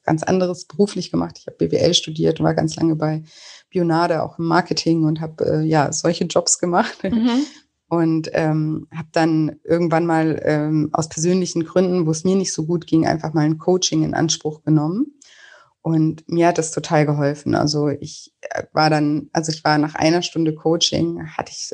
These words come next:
Speaker 1: echt so einen Aha-Moment und war dann so fasziniert irgendwie von der Art und Weise, wie dieser Coach mir damals da weitergeholfen hat, dass mich das Thema dann nicht mehr losgelassen hat und dass ich dann ganz viel gelesen habe und dann irgendwann auch gesagt habe, hey, aus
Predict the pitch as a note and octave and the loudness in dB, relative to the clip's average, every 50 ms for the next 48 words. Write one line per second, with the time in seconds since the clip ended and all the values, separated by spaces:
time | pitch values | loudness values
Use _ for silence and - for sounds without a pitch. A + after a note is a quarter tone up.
0 | - - E3+ D#3+ - - E3 D#3 - - - E3 D#3+ D#3 E3 D#3+ E3+ F3 E3 D#3+ | -6 -6 -6 -6 0 2 4 4 4 4 0 -2 -2 0 2 2 2 2 2 2
1 | D#3 D3+ D#3 D#3+ F3+ F#3+ F#3 - - D#3 D#3+ D#3+ D#3+ D#3+ - - E3 E3 E3 D#3+ | 2 2 0 0 -2 -2 -4 -4 -4 -4 -4 -4 -8 -12 -6 -2 0 2 2 2
2 | D#3+ D#3+ D#3+ D#3 - D#3+ D#3 D#3+ E3+ F#3 F#3+ - - - E3+ - - - - E3+ | 2 0 -2 -4 -6 -8 -6 -2 -2 -2 -2 -4 -4 -6 -4 -4 -4 -2 0 2
3 | F3 F3+ F#3+ A3 A3+ A3+ - E3 E3+ E3+ E3+ F3 F3+ F#3+ G#3 G#3 - - - - | 2 4 2 2 0 0 0 0 0 0 0 -2 -4 -6 -8 -10 -14 -20 -20 -20
4 | - _ _ _ _ _ _ _ _ - - F3 F3 E3+ E3+ E3 E3+ E3+ - - | -20 _ _ _ _ _ _ _ _ 0 2 4 4 4 2 0 -2 -4 -8 -14
5 | _ _ _ _ _ _ _ - E3+ - - - - - F3 E3+ D#3+ D#3+ F3 G3 | _ _ _ _ _ _ _ -2 0 2 2 0 0 0 -2 0 2 2 2 2
6 | G#3 F#3+ F#3 E3 D#3 F3 E3 F3 E3 D#3 D#3 D#3+ D#3 - F3 F3+ F#3+ F#3 - - | 2 0 -4 -6 -6 -6 -4 -2 0 2 0 0 0 0 0 0 0 0 -4 -4
7 | F3 D#3 D#3+ D#3+ E3 D#3+ D#3 D#3 D#3+ D#3 - - - D#3 D#3 D#3 E3 F3+ - F#3 | -2 0 2 2 4 4 2 2 0 0 0 0 0 2 2 2 2 2 2 2
8 | E3+ D#3 D3+ D3+ D3 C#3 D3 D3 - - D#3 D#3 D#3+ D#3+ F3+ F3+ - - - E3+ | 2 2 0 0 -2 -2 -4 -6 -4 -2 0 2 2 2 0 -2 -6 -4 -2 -2
9 | D#3+ D#3+ - D#3+ D#3+ D#3 D#3+ D#3 - - F#3 F3+ F#3 F3+ F3 E3 D3 D3+ D#3+ D#3 | -2 0 -2 -4 -4 -4 -8 -12 -4 0 2 2 4 4 4 4 2 0 0 -2
10 | - D3 C#3+ C#3+ D3 D#3+ E3+ - - D3+ C#3+ C#3+ D#3+ D#3 - - E3 E3+ E3 E3 | -4 -4 -2 -2 -2 -2 -2 -2 -2 0 0 0 0 -2 -2 0 0 2 2 2
11 | D#3+ D#3+ D#3+ D#3+ - - - - - - - - D#3 - - D#3+ E3 E3+ F3 E3+ | 0 -2 -2 -4 -8 -12 -10 -6 -6 -4 -4 -4 -6 -6 -4 -2 0 2 2 4
12 | E3 E3+ E3 E3+ E3 D#3+ D#3 D#3 D#3 D3+ D3+ D3 D#3 D#3 - - - E3 D#3+ D#3 | 2 2 2 2 2 4 4 4 2 2 0 0 -2 -2 -2 -2 0 2 2 2
13 | D#3 D3+ D3+ D#3 - - D3+ D#3 D#3 D#3 - D#3 D#3 D#3+ D#3+ D#3 D3+ D#3+ - - | 2 0 -2 -6 -6 -2 0 0 0 0 -2 -4 -2 0 -2 -2 -2 -4 -8 -10